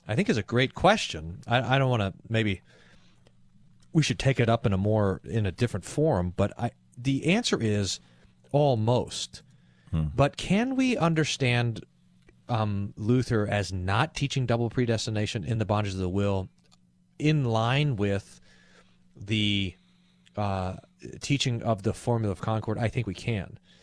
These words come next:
Speaker 1: But the point is, it doesn't even matter. I mean, let's just say Luther does teach double predestination in The Bondage of the Will. Does it matter? For, does that mean that that's Orthodox doctrine? No. Answer no. That
Speaker 2: Mm-hmm.
Speaker 1: doesn't. So,
Speaker 2: Mm-hmm. Right.
Speaker 1: so, uh, there you go.
Speaker 2: All right.
Speaker 1: Great.
Speaker 2: Good. Well, do you have a,
Speaker 1: Uh,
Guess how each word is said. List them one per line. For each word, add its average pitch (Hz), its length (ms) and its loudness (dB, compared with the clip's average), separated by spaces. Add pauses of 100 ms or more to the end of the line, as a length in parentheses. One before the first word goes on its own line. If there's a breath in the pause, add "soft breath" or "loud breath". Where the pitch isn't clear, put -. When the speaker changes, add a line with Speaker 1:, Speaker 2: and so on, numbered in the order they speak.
(200 soft breath)
Speaker 1:
But 156 120 0
the - 60 0
point 262 220 2
is, 123 120 4
it 120 100 2
doesn't 127 300 2
even 101 240 -2
matter. 87 500 -4
I 117 40 -2
mean, 135 180 2
let's 151 180 0
just - 220 0
say 139 180 4
Luther 117 260 2
does 107 360 0
teach - 280 -2
double 104 240 2
predestination 98 880 -2
in 107 140 -2
The 101 60 -2
Bondage 92 280 -2
of 80 60 -8
the 90 80 -4
Will. 90 260 -2
Does 123 200 0
it 110 60 0
matter? 101 500 -4
For, 131 120 -4
does 113 220 0
that 123 180 2
mean 123 180 0
that 107 120 -2
that's - 300 -2
Orthodox 104 480 -4
doctrine? 151 400 -2
No. 262 140 0
Answer 165 280 -2
no. 196 160 -6 (500)
That - 100 -4
Speaker 2:
Mm-hmm. 175 80 0
Speaker 1:
doesn't. - 180 -6 (220)
So, - 160 0
Speaker 2:
Mm-hmm. - 520 -8
Right. 71 120 0 (500 soft breath)
Speaker 1:
so, 170 480 2
uh, 131 480 0 (180)
there 73 120 -6
you 71 60 -4
go. 78 100 -12
Speaker 2:
All - 80 -14 (200)
right. 87 140 6
Speaker 1:
Great. 90 180 -4 (340)
Speaker 2:
Good. 127 220 8
Well, 107 160 6
do 127 80 4
you 147 60 8
have 143 100 4
a, 139 40 8
Speaker 1:
Uh, 135 180 8